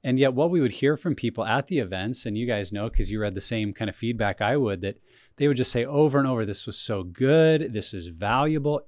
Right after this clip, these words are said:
Every person needs to hear this. I wish my whole church had been here. I wish my, my s-, family had come, my small group." And, and, and we just kept hearing that over and over. And so for our team, it was kind of that point of reckoning to say, "Okay, we recognize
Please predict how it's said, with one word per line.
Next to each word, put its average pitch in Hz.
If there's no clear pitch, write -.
Every 135
person 147
needs 143
to 139
hear 143
this. 131
I 107
wish 101
my 98
whole 87
church 175
had 156
been 156
here. 147
I 110
wish 107
my, 92
my 101
s-, -
family 151
had 143
come, 147
my 104
small 101
group." 143
And, 92
and, 123
and 127
we 123
just 131
kept 120
hearing 156
that 117
over 139
and 113
over. 131
And 107
so 113
for 110
our 104
team, 170
it 117
was 110
kind 135
of 131
that 107
point 131
of 98
reckoning 120
to 104
say, 110
"Okay, 104
we 107
recognize 131